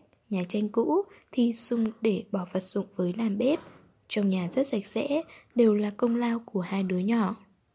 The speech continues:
Hứa Thảo đi dạo một vòng quanh nhà mới xong hỏi: "Nhị nha tam nha,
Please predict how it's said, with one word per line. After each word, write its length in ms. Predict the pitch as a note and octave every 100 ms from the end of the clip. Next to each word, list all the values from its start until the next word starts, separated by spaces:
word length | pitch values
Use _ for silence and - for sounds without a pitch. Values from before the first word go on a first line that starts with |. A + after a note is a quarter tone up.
| _ _ _ _ _ _ _ _ _
Hứa 180 | G#3+ G3
Thảo 260 | B3+ G#3
đi 160 | F3+ G3
dạo 180 | G#3+ G3
một 200 | F#3 F#3
vòng 180 | F3
quanh 180 | F3 G3
nhà 140 | F#3+ F3
mới 340 | E3+ F3 F#3+
xong 240 | - G#3+
hỏi: 360 | G3 G3+ F3+ - - - - _ _ _ - _ _ _ _
"Nhị 100 | A#3
nha 220 | G#3 G#3 G3+
tam 200 | G#3 G#3
nha, 400 | G#3+ G#3+ G#3